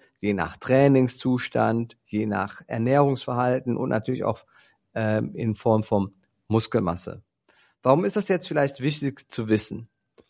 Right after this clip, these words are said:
Da die Speicher begrenzt sind und genau deshalb kann der Körper nicht unbegrenzt Vollgas laufen. Das heißt, der leert sich natürlich dieser Speicher, wenn wir Sport machen.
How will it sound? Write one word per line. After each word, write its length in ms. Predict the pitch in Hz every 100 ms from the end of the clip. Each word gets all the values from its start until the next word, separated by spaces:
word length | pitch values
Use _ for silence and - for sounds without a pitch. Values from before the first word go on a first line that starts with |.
| _ _ _ -
Da 100 | 139
die 100 | 156
Speicher 420 | - 151 165 156
begrenzt 560 | 127 110 110 147 165
sind 420 | - 196 240 - - _
und 500 | - 143 147 143 - _ _ _ _ -
genau 360 | 135 139 139
deshalb 760 | 123 147 208 - 123 117 156 -
kann 240 | 143 165
der 180 | 190 180
Körper 380 | - 147 156 151
nicht 320 | 139 - -
unbegrenzt 680 | - 180 175 135 135 139 -
Vollgas 460 | - 160 135 107
laufen. 380 | - 85 - -
Das 180 | 110 107
heißt, 380 | 135 147 - - _ - _ - _ _
der 160 | 120 123
leert 300 | 135 196 233
sich 180 | 240 -
natürlich 500 | 120 123 101 95 -
dieser 320 | 107 95 90
Speicher, 500 | - 95 92 95 98
wenn 180 | 107 101
wir 100 | 92
Sport 400 | - 95 90 78
machen. 220 | 82